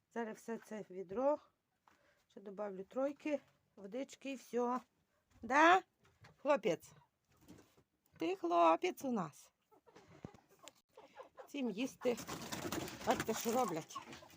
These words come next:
Тут даю. На дворі мокро, дощ іде. Хай їдять. Зараз ще от поросюка вичистим.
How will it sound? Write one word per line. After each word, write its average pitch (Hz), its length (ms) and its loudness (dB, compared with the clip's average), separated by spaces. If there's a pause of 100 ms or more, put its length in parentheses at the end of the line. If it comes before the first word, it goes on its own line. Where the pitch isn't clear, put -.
(500)
Тут 233 220 -2
даю. 185 360 4 (720)
На 220 120 0
дворі 233 300 2
мокро, 240 340 2
дощ 262 320 0
іде. 240 300 2 (880)
Хай 214 160 0
їдять. 196 520 -2 (160)
Зараз 196 280 -10
ще 214 160 -12 (880)
от - 100 -16
поросюка 214 580 -6
вичистим. 262 680 -6